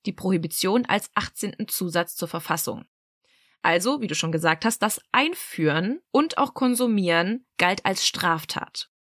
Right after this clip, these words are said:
In den folgenden Jahren veränderte sich Amerika aber nicht in die gewünschte Richtung, wie sich das die gläubigen Christen vorgestellt haben,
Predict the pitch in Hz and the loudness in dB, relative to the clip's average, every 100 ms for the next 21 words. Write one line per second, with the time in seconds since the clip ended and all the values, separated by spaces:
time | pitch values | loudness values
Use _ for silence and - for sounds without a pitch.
0 | _ _ _ _ _ _ _ _ _ _ | _ _ _ _ _ _ _ _ _ _
1 | _ _ _ _ _ - 247 240 269 269 | _ _ _ _ _ 2 4 4 4 6
2 | 339 330 277 294 294 - - 180 170 170 | 4 2 2 2 -2 -8 -14 0 4 6
3 | 185 170 175 214 254 _ - - 196 202 | 4 2 0 0 -2 _ 0 2 4 4
4 | 170 165 175 - - _ 175 170 170 170 | 2 0 2 0 0 _ 0 4 2 2
5 | 190 - 190 185 202 254 - - 214 214 | 0 0 2 2 4 2 0 -2 0 4
6 | 226 202 196 226 220 - 214 285 - - | 2 2 -2 0 0 2 2 2 2 2
7 | 165 160 170 196 214 214 196 - 208 180 | 2 2 -2 -2 0 -2 -2 -2 -4 0
8 | 190 190 196 - 285 - - 180 185 - | 2 2 0 0 0 0 -2 -4 -6 0
9 | 170 156 156 - 139 - 80 135 185 | 0 2 -2 -2 -6 0 2 2 2